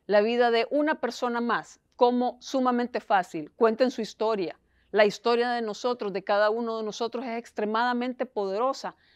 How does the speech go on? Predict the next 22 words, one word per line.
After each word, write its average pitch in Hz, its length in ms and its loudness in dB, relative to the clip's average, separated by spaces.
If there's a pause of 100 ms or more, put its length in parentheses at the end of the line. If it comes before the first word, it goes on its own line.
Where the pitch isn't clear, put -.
(140)
No 220 260 0
sabemos 285 680 -4 (300)
cómo 262 320 4
podemos 247 440 0
o 214 80 -4
no 254 300 -4 (240)
impactar 220 560 2
a 214 80 6
una 226 300 0
persona. 185 640 -6 (240)
Convirtámonos 233 760 2
definitivamente 233 1160 -2
en 208 320 -2
cuentacuentos 240 840 0
de 226 100 -2
nuestra 202 360 -6
propia 226 360 -4
historia, 214 520 -2
porque 214 320 -4
le 208 100 -2
podemos 208 460 -4
cambiar 226 560 -2